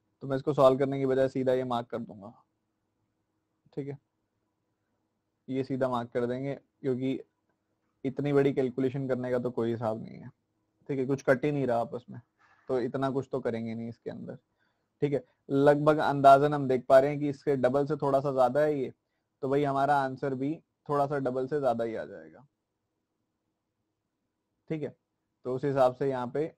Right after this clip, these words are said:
लगभग सैंतीस सौ के आसपास आंसर आ जाएगा। ठीक है, इतने गंदे number नहीं आते हैं। एक बच्चा कह रहा है Compounded half yearly समझ नहीं आया। Compounded half yearly कल पढ़ाया मेरे भाई,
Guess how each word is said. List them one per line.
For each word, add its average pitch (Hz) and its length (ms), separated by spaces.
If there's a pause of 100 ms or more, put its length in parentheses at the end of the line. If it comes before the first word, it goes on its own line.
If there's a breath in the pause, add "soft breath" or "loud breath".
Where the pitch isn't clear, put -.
लगभग 131 320
सैंतीस 123 360
सौ 117 100
के 117 100
आसपास 131 340
आंसर - 280
आ - 60
जाएगा। - 380 (500)
ठीक 170 80
है, 165 60
इतने 165 220
गंदे 156 220
number 151 260
नहीं 139 160
आते 107 240
हैं। 123 140 (1500)
एक 139 140
बच्चा 156 240
कह 175 120
रहा 185 100
है 190 60
Compounded 170 500
half 151 240
yearly 160 280
समझ 143 260
नहीं 131 120
आया। 117 220
Compounded 143 480
half 147 180
yearly 156 240
कल 147 160
पढ़ाया 143 280
मेरे 143 180
भाई, 139 280